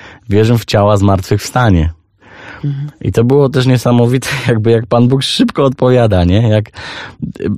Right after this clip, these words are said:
Speaker 1: wybieraliśmy czytania o kobiecie, która traci dziecko, wybieraliśmy o, y, o, o czytania o tym, jak, y, jak, jak Pan Bóg wskrzesza, jak jest, jak jest to zmartwychwstanie rzeczywiście, jak to będzie wyglądało i tak dalej.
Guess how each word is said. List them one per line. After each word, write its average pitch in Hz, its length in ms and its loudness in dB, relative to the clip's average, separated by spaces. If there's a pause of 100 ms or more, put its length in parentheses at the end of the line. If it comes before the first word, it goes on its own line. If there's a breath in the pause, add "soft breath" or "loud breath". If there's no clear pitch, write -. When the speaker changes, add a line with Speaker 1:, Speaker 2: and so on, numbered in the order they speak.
Speaker 1:
wybieraliśmy 123 640 2
czytania 113 500 2
o 104 60 2
kobiecie, 104 400 0
która 101 240 0
traci 85 300 -2
dziecko, 98 640 0 (320 loud breath)
wybieraliśmy 95 800 2
o, 90 440 0 (200)
y, - 60 -8
o, 90 180 -2
o 87 120 -2
czytania 98 540 2
o 98 100 0
tym, 95 200 0
jak, 87 360 -2
y, 85 500 0 (600 loud breath)
jak, 87 240 0
jak 92 160 0
Pan 98 160 2
Bóg 104 140 -2
wskrzesza, 123 600 0
jak 87 140 2
jest, 90 180 -2
jak 98 180 0
jest 117 200 2
to 107 100 2
zmartwychwstanie 98 600 0
rzeczywiście, 98 360 0
jak 90 100 -2
to - 80 -2
będzie 98 200 2
wyglądało 107 800 2
i 95 80 -2
tak 101 180 -2
dalej. 98 420 2